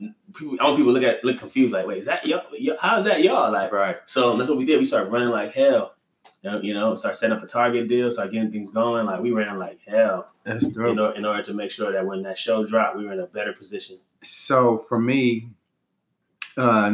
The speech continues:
Speaker 2: like, knowing you guys, all three of you guys, and, and playing with you guys at Cal, and just seeing the transition from you being on the show, being disappointed, you can see the disappointment in
Speaker 1: Mm-hmm.
Speaker 2: your face more than anybody else's
Speaker 1: <laughs>
Speaker 2: face, to be honest.
Speaker 1: I
Speaker 2: But
Speaker 1: was hot.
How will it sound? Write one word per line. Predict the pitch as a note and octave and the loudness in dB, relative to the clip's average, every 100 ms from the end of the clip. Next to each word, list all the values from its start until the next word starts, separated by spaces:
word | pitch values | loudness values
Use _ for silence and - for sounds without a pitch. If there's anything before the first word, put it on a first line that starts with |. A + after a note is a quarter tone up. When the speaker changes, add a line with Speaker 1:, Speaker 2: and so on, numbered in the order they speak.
| G#2+ | 2
Speaker 2:
like, | A2+ A2 | 2 0
knowing | G2+ A2 A#2 A#2 | 2 2 2 2
you | G#2+ | 2
guys, | G#2 G2 F#2 F#2 F#2 | 4 4 2 -2 -2
all | G#2 G#2 | -2 -2
three | G#2+ A2 G#2 | 2 2 4
of | |
you | G2 | 2
guys, | F#2 F#2 | -2 -4
and, | F#2 F2+ _ | -6 -10 _
and | G2 F#2 | -20 -18
playing | - G2 | -10 -8
with | F#2+ F#2+ | -8 -8
you | |
guys | F#2+ F2+ | -6 -4
at | F2+ - | -6 -8
Cal, | G2 F#2+ F#2 F2+ - _ _ _ | -4 0 0 -2 -8 _ _ _
and | A2 G#2+ | -2 0
just | G#2 G#2 - | 2 -2 0
seeing | B2 A#2 A2+ G#2+ G2+ G2+ _ - | 0 2 4 2 0 -6 _ -8
the | G#2 | -8
transition | - A2 G#2 F#2 A2+ A#2 G#2 | -2 0 0 0 -2 -2 -8
from | F2+ G#2+ G2 F#2 E2+ _ _ | -8 -6 -4 -4 -8 _ _
you | G2+ A#2+ | -2 0
being | A#2+ A2+ | 2 4
on | A2 | 4
the | G#2+ | 2
show, | - G#2 G2+ | 0 0 0
being | F#2+ A#2 G#2+ | 2 2 2
disappointed, | A2+ - A#2 A2 | -2 -4 -2 0
you | D3 | 0
can | A#2+ | -2
see | - C3+ | -4 -2
the | A#2+ | 0
disappointment | G#2+ G#2+ - - G#2 F#2+ F#2 | -2 -6 -10 -4 -2 -2 -4
in | G#2 F#2+ F2+ F2 _ _ | -4 -4 -6 -8 _ _
Speaker 1:
Mm-hmm. | - F#2+ G2+ | -16 -14 -8
Speaker 2:
your | A2+ D#3+ F3+ | 4 4 4
face | E3 C3+ A#2+ - | 2 2 2 2
more | B2+ B2 | 2 4
than | G#2 | 4
anybody | A#2+ A2+ F2+ F2+ | 2 2 2 4
else's | F2+ F#3 - | 4 4 4
Speaker 1:
<laughs> | |
Speaker 2:
face, | A#3+ G2 G2+ - | 2 2 -2 -6
to | G#2 | 0
be | A2+ | 4
honest. | A#2 B2 G2 G2 - | 6 4 2 -2 -6
Speaker 1:
I | A#2+ | 2
Speaker 2:
But | B2+ A#2+ | 4 4
Speaker 1:
was | - | 4
hot. | A2 - | 4 4